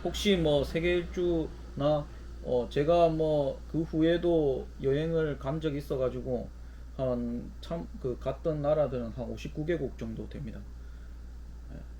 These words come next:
그래서 오십구 개국 정도 되니까 뭐 궁금한 점 있으면 질문을 남겨주시면, 예, 제가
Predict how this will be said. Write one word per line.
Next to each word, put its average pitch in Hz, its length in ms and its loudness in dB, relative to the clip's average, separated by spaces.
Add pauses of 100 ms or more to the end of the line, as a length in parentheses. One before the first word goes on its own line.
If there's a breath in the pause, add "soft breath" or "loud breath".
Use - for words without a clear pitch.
(140)
그래서 123 200 -6
오십구 147 440 -6
개국 156 380 0
정도 127 300 -2
되니까 127 520 -2 (100)
뭐 - 400 -8 (220)
궁금한 131 340 -2
점 127 120 -2
있으면 120 480 -6
질문을 131 420 -6
남겨주시면, 123 760 -6 (680 loud breath)
예, 101 140 -8 (240)
제가 113 360 -4